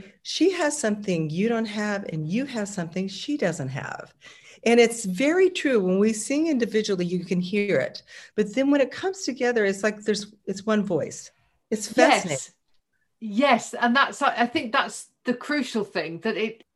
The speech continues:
Speaker 2: it sounds like one voice doing the different lines and, you know, which is
Speaker 1: Mm-hmm.
Speaker 2: impossible.
Speaker 1: I know.
Speaker 2: But, but it's because it's not like, it's not that you sound the same, but they go
Speaker 1: No.
Speaker 2: together so
Speaker 1: No, we don't,
Speaker 2: beautifully.
Speaker 1: we don't sound the same. But so when we,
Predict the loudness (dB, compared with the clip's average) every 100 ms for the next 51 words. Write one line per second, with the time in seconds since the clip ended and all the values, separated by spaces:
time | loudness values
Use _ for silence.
0 | _ -2 -2 -2 2 4 4 -2 -4 0
1 | 2 2 -2 -14 _ _ -4 4 4 4
2 | 0 0 -2 -4 -2 0 -4 -4 -6 -6
3 | -8 -2 2 2 2 0 -2 2 2 2
4 | 0 4 8 8 6 0 -8 -10 -8 2
5 | 4 8 8 8 8 4 4 0 4 4
6 | 4 -4 -20 -10 4 8 12 12 12 10
7 | 8 8 2 2 0 4 4 4 2 4
8 | 6 6 6 8 8 10 8 6 2 0
9 | 6 8 8 8 2 4 2 6 8 8
10 | 6 2 4 6 8 6 2 0 2 2
11 | 6 8 8 6 6 8 8 6 4 6
12 | 6 6 4 2 0 -10 -4 6 10 10
13 | 8 6 2 0 -2 4 6 4 2 2
14 | 4 6 4 4 -2 2 2 4 2 2
15 | 2 2